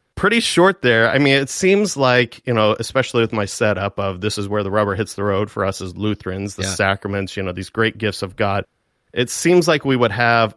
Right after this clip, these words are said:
Speaker 1: a lot to say about the Lord's Supper.
Speaker 2: Yeah.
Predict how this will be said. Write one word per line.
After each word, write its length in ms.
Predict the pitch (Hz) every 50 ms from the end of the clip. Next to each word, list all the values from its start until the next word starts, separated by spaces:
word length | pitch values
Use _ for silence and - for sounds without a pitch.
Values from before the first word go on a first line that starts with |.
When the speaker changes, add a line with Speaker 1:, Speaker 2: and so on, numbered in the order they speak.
| _ _
Speaker 1:
a 80 | 98 101
lot 640 | 98 98 98 101 107 113 123 120 95 - - - - - _ -
to 100 | - 113
say 400 | - - - 104 92 90 92 -
about 400 | - - 95 90 95 92 90 -
the 120 | - 95
Lord's 340 | 95 92 98 95 90 90 -
Supper. 560 | - - 98 87 - - 101 95 95 98 - _ -
Speaker 2:
Yeah. 180 | 98 98 95